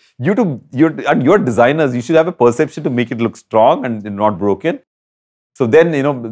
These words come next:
the Doctor Dinesh Mohan, again a professor, he said, "This is not going to work. At least make it two-part receding."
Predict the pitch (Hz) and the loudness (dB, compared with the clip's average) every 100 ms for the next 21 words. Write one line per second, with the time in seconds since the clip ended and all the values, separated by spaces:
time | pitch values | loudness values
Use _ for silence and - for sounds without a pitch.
0 | 117 113 110 98 - _ _ - 98 101 | 2 2 0 -6 -16 _ _ -6 -4 -2
1 | 101 104 107 107 107 101 107 87 92 107 | -4 -4 -4 -4 -4 -4 -6 -6 -6 -6
2 | 117 123 104 113 98 87 95 139 123 98 | -4 -4 -2 -4 -6 -8 -6 -6 -4 -4
3 | 95 202 - _ 113 113 175 139 127 120 | 0 -2 -2 _ -2 0 0 0 -2 -4
4 | 151 165 127 104 101 98 98 143 | -6 0 2 2 -4 -6 -4 -4